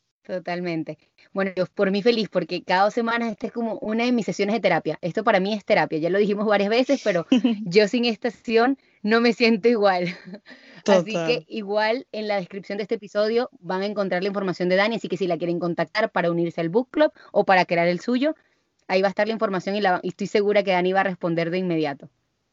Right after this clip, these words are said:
Speaker 2: Sí, sí, bienvenida. Me encantaría escuchar de ustedes.
Speaker 1: Pero bueno, Dani, yo particularmente tenía mis dudas sobre si hacíamos el cuestionario final o no, por-, porque justamente, como ya dije antes,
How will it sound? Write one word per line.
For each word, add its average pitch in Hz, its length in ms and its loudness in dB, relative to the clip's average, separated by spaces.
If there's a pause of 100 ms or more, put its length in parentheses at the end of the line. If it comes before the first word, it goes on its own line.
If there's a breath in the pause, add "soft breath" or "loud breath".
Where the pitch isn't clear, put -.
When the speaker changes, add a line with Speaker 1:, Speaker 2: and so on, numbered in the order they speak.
Speaker 2:
Sí, 196 360 -4
sí, 170 240 -8
bienvenida. 180 680 -4 (100)
Me 170 120 -12
encantaría 170 580 -4
escuchar 175 440 -6
de 175 80 -4
ustedes. - 580 -10 (600)
Speaker 1:
Pero 226 220 4
bueno, 196 280 4
Dani, 165 360 -2 (420)
yo 254 540 2
particularmente 208 800 -2
tenía 214 260 -2
mis 262 160 2
dudas 269 260 0
sobre 214 200 0
si 226 220 0
hacíamos 247 360 2
el 254 60 2
cuestionario 190 420 -4
final 185 260 -2
o 190 40 -2
no, 165 180 -2 (320 soft breath)
por-, 208 220 -2
porque 196 280 0
justamente, 196 600 -2
como 196 160 0
ya 160 120 -2
dije 175 220 0
antes, 190 360 0